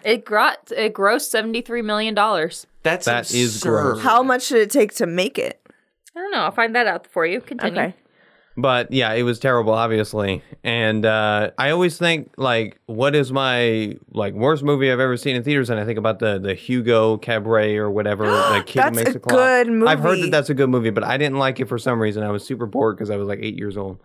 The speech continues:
Speaker 3: But, um, but then I always remember the Justin Bieber documentary. That has to be the worst. And, um, yeah, it was terrible 'cause I didn't like Justin Bieber.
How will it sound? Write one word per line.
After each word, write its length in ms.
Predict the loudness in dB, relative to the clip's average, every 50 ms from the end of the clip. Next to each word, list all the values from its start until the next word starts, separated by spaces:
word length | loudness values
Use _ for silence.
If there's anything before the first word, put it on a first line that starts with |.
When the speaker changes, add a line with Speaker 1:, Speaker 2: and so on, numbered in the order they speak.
| -20 -20 -20 -6 -2
Speaker 3:
But, 260 | -2 0 0 0 0
um, 420 | 0 2 2 2 0 0 -4 -6 -6
but 160 | -4 -2 0
then 160 | 2 2 2 2
I 180 | 2 2 2
always 280 | 2 2 2 2 2 0
remember 280 | 0 0 2 2 2
the 120 | 0 0 0
Justin 300 | -2 -2 -2 -4 -4 -4
Bieber 200 | -4 -2 -2 0
documentary. 520 | -2 -2 -2 -4 -4 -4 -2 -2 -2 -2
That 160 | -2 -2 -4
has 160 | -4 -4 -6 -8
to 60 | -8
be 80 | -6 -6
the 80 | -4 -2
worst. 380 | -2 0 0 0 0 -2 -6 -16 -20 -20 -20 -20 -20 -20 -20 -20 -14 -6 -4
And, 400 | -2 0 0 0 0 0 2 2
um, 540 | 2 4 4 2 2 2 0 -2 -4 -6 -4 -2
yeah, 180 | 0 0 0 0
it 60 | 0
was 140 | -2 -4 -2
terrible 440 | 0 0 2 2 0 -2 -4 -6
'cause 360 | -4 -2 0 0 0 -2 -8 -8 -4
I 200 | -2 -2 0 -2
didn't 340 | -2 -2 -4 -4 -2 -2 -2
like 160 | -2 -2 -2
Justin 300 | -4 -6 -4 -4 -4 -4
Bieber. 340 | -2 -2 -2 -2 -4 -6